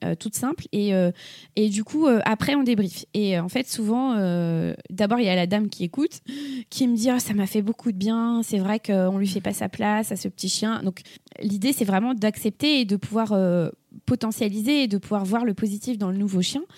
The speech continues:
Et, euh, donc, souvent, après, il y a le monsieur quand même qui écoute et qui va me débriefer et qui va me dire, euh, « Oui, en fait, j'ai pris conscience que, oui, en fait, euh, notre autre chien, quand on l'a eu chiot, il était pas parfait non plus. » Et, euh, et voilà. Et donc, moi, ça m'aide beaucoup aussi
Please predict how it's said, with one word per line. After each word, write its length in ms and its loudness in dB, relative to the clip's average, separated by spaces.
Et, 280 2
euh, 120 2
donc, 220 -4
souvent, 240 0
après, 240 0
il 40 4
y 20 4
a 60 4
le 60 0
monsieur 260 2
quand 140 -4
même 180 -2
qui 140 -8
écoute 340 -4
et 120 2
qui 240 -6
va 140 4
me 80 2
débriefer 500 2
et 60 0
qui 160 -8
va 120 -2
me 60 -2
dire, 220 0
euh, « 400 2
Oui, 160 4
en 60 -2
fait, 180 -2
j'ai 140 0
pris 160 -4
conscience 520 -4
que, 380 0
oui, 220 2
en 60 0
fait, 280 -4
euh, 160 2
notre 300 -2
autre 200 0
chien, 360 0
quand 160 -4
on 60 -2
l'a 120 4
eu 60 4
chiot, 240 0
il 80 2
était 180 -2
pas 140 0
parfait 340 0
non 140 -2
plus. » 420 4
Et, 240 4
euh, 120 2
et 120 2
voilà. 260 4
Et 100 2
donc, 300 -6
moi, 180 0
ça 140 2
m'aide 300 2
beaucoup 340 -4
aussi 320 -2